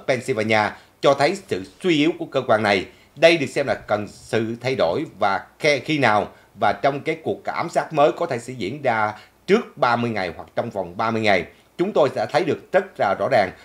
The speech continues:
nó sẽ diễn ra trước ngày bầu cử tháng mười một và chúng tôi có thể làm được hay không khi mà lãnh đạo chúng tôi suy yếu.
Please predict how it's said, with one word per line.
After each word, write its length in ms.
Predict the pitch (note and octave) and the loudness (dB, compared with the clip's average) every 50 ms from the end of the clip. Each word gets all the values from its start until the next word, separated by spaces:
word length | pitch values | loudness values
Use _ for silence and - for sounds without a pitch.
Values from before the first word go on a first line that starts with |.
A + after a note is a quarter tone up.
| - _ - | -20 _ -2
nó 160 | C3 D3 E3+ | 2 2 2
sẽ 100 | E3 E3+ | 2 0
diễn 240 | D3+ A2+ A2 A2+ D3+ | -6 -4 -6 -6 0
ra 120 | D#3 C3+ A#2+ | 0 0 0
trước 360 | - - - G#3 A#3 - - | 0 -2 -2 -2 -2 -2 -2
ngày 140 | C3 A2 F#2 | -4 -2 -2
bầu 140 | F#2 F2 F2 | -2 -6 -6
cử 180 | - F2 G#2+ A#2+ | -6 -10 -8 -6
tháng 140 | - C#3 D#3+ | -8 -6 -6
mười 80 | A#2 | -4
một 280 | G2 F2+ F2 F2+ - _ - G2 | -2 -2 -2 -2 -6 _ -4 0
và 140 | F#2+ F2+ - - - | 0 0 0 -4 -10
chúng 180 | - D#3+ G3 G3 | -10 -10 -10 -8
tôi 220 | - C#3+ C3+ A2+ - | -4 -2 -2 -2 -2
có 60 | - C#3+ | -6 -6
thể 120 | B2 A2+ | -4 -2
làm 200 | B2 G2+ G#2 G2 | -2 -2 -4 -4
được 140 | F#2 E2+ - | -8 -8 -8
hay 80 | A#2 | -8
không 320 | G#2 - A#2 A2+ G#2+ F#2+ - - - _ _ - | -2 2 2 2 2 0 -8 -14 -20 _ _ 0
khi 180 | - E3+ E3 D3+ | 2 2 2 2
mà 140 | C3+ G#2+ | 2 -2
lãnh 180 | F#2 E2+ - - | -2 -4 -4 -4
đạo 120 | - E2 F2 - | -4 -4 -4 -6
chúng 80 | B2 - | -8 -6
tôi 100 | B2+ G#2 - - | -6 -6 -6 -4
suy 120 | A#2 A2 | -4 0
yếu. 220 | A2+ A#2+ C3+ - | 4 4 4 4